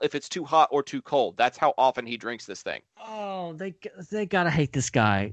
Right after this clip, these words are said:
Speaker 2: Do they not hate this guy?
Speaker 1: Uh, they actually kinda love him because he's, he, they,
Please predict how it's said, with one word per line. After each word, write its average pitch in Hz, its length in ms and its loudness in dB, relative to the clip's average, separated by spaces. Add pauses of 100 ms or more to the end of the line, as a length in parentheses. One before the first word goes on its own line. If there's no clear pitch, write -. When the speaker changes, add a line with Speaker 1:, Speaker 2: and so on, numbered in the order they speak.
Speaker 2:
Do 175 100 4
they 180 120 6
not 160 180 2
hate 151 140 0
this 135 160 -4
guy? 110 420 0 (420)
Speaker 1:
Uh, 135 460 4
they 180 160 8
actually 254 340 2
kinda 156 300 0
love 120 240 -2
him 92 160 -8
because 110 340 -2
he's, 131 200 -8 (100)
he, 139 140 -6
they, 139 220 2